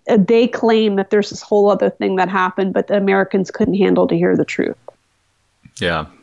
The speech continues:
Speaker 2: that's absolutely crazy. I mean, speaking of, uh, powerful documentaries, did you see, was it the, The Falling Man?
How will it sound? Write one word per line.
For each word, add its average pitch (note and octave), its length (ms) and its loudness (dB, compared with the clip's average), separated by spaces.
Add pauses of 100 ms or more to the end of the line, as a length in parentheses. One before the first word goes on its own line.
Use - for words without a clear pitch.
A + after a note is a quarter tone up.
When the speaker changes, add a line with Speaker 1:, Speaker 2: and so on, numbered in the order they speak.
(100)
Speaker 2:
that's G2+ 420 -4
absolutely G#2 380 -2
crazy. G2 420 -2
I G#2+ 60 0
mean, A#2 100 2
speaking B2+ 320 -2
of, G2 240 -4
uh, G2 300 -2 (140)
powerful A2+ 340 -2
documentaries, G#2 640 -2
did F#2+ 120 -6
you G#2+ 100 0
see, A#2 280 0
was A2 160 0
it - 120 -2
the, A2+ 140 -2
The - 140 -6
Falling C#3+ 540 0
Man? D3+ 380 0